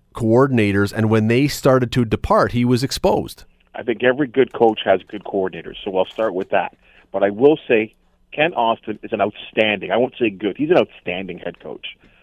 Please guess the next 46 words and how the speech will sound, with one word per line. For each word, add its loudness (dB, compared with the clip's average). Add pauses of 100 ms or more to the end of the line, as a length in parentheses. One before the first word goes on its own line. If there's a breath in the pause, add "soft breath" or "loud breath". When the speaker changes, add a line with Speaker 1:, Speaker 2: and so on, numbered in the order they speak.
(320 soft breath)
Speaker 2:
But 0
I 4
believe 0 (520)
that 0
he -4
has 6
a -8 (100)
system, -2 (380)
especially, 0
uh, 4
on -2
the 0
offensive 0
side 4
of -2
the 0
ball. 4
He -8
was 0
the -8
quarterback's 2
coach. 0
He -12
was, -2 (440 loud breath)
you -6
know, 0 (220)
in -2
many 0
cases 0
calling 0
the -4
offensive -6
plays. -2
He 0
has 4
a 0
certain -4 (360 loud breath)
vision 2
of -4
the -16
way 0
the -6
game -4
should -14
be -8
played. 0